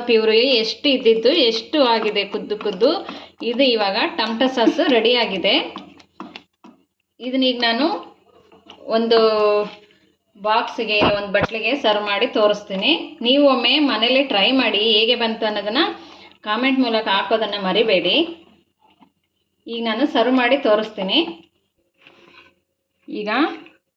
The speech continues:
ನಾನು ಒಂದು ಬಟ್ಲ ತಗೊಂಡು ಸರ್ವ್ ಮಾಡ್ತಾ ಇದ್ದೀನಿ. ನೋಡಿ ಎಷ್ಟು ಚೆನ್ನಾಗಿ ಬಂದಿದೆ.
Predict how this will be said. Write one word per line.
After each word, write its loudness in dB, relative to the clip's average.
ನಾನು -8
ಒಂದು -4
ಬಟ್ಲ -6
ತಗೊಂಡು -2
ಸರ್ವ್ 0
ಮಾಡ್ತಾ -2
ಇದ್ದೀನಿ. -2
ನೋಡಿ 0
ಎಷ್ಟು -16
ಚೆನ್ನಾಗಿ -10
ಬಂದಿದೆ. -4